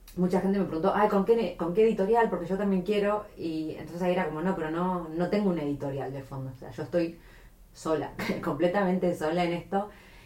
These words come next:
eh, pero no soy la única, obviamente mucha gente, eh, autopublica, pero esto significa en realidad que entonces no solo sos un escritor, sino también sos el comerciante, el despachante,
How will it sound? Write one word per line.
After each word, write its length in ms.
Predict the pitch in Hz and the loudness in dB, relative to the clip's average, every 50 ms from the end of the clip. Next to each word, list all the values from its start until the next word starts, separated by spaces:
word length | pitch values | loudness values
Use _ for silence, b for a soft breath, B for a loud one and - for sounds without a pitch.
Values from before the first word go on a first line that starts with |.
| B B | B B
eh, 300 | - 156 151 147 143 143 - | -2 0 0 0 0 -2 -4
pero 160 | 147 143 147 | -4 -4 -4
no 100 | 165 165 | -2 0
soy 140 | 165 175 170 | 2 2 4
la 120 | 165 165 | 4 4
única, 300 | 175 175 170 151 143 135 | 4 2 2 0 -4 -6
obviamente 360 | 135 143 147 151 151 147 151 | -6 -6 -6 -6 -4 -4 -4
mucha 240 | 151 147 - 160 143 | -6 -6 -6 -8 -8
gente, 260 | - 147 147 143 156 160 151 151 147 - - 143 139 139 | -6 -8 -6 -2 -2 0 0 -2 -2 -6 -10 -12 -12 -10
eh, 40 | - | -4
autopublica, 920 | - 147 143 139 151 135 131 135 135 139 156 165 160 - 151 165 220 226 - - - B B B B B B B B B - - _ - | -2 -2 -2 -2 -2 -4 -4 -6 -6 -4 -4 -4 -4 -4 -6 -6 -8 -10 -14 -20 -20 B B B B B B B B B -20 -14 _ 2
pero 140 | 170 - - | 2 4 4
esto 260 | - 208 214 226 208 | 2 2 2 0 0
significa 800 | 190 190 180 185 185 175 - 214 196 - 208 214 226 - - - - | 2 2 2 2 2 0 -2 -4 -2 0 0 0 0 -2 -6 -10 -6
en 140 | - 180 175 | -4 -2 0
realidad 360 | 196 196 196 196 196 196 - | 2 2 4 4 2 2 0
que 300 | - 175 156 151 151 - | 0 0 0 0 -2 -4
entonces 480 | - 160 156 143 165 170 143 175 147 139 | -8 -10 -6 -4 -4 -4 -4 -4 -4 -2
no 120 | 190 226 | -2 -2
solo 220 | 226 - 185 160 151 | 0 0 0 0 0
sos 220 | - 147 139 - | -2 -4 -10 -10
un 80 | 131 135 | -10 -10
escritor, 540 | 131 - - 185 190 180 180 180 185 185 175 | -12 -6 0 0 0 2 2 0 -2 -2 -4
sino 180 | 143 143 143 | -4 -6 -6
también 380 | 139 143 139 143 143 147 143 139 | -6 -6 -6 -4 -4 -4 -6 -8
sos 240 | - 135 120 - - | -10 -12 -14 -12 -12
el 160 | 135 139 139 | -10 -8 -4
comerciante, 880 | 156 170 196 220 214 - 175 151 143 147 147 139 143 143 143 - 143 | -2 0 0 0 0 -2 -2 -2 -2 -2 -2 -2 -2 -4 -4 -6 -8
el 180 | 139 135 135 131 | -8 -8 -8 -6
despachante, 1040 | 139 147 139 - - 165 160 - - 180 185 175 175 175 170 - 151 156 160 - | -6 -8 -6 -4 -4 -4 -4 -4 -4 -2 0 2 2 0 2 2 0 0 0 -4